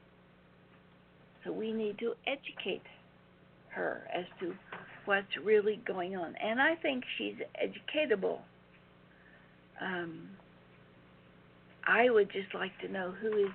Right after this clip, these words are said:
behind her. And I certainly think somebody is behind trying to split Republicans and Democrats and liberals into different directions. 'Cause think about high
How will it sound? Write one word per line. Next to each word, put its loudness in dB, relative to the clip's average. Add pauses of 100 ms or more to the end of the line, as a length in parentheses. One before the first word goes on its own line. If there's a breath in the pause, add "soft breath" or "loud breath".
behind 2
her. -2 (1000 loud breath)
And 4
I 6
certainly 4
think -4 (220)
somebody 2 (520 soft breath)
is 2
behind -4 (220)
trying -4
to -4 (240)
split 4 (680 loud breath)
Republicans 2
and -4
Democrats 2
and -2
liberals 4
into -2
different 0
directions. 0 (480 loud breath)
'Cause 2 (120)
think 2
about 6
high 4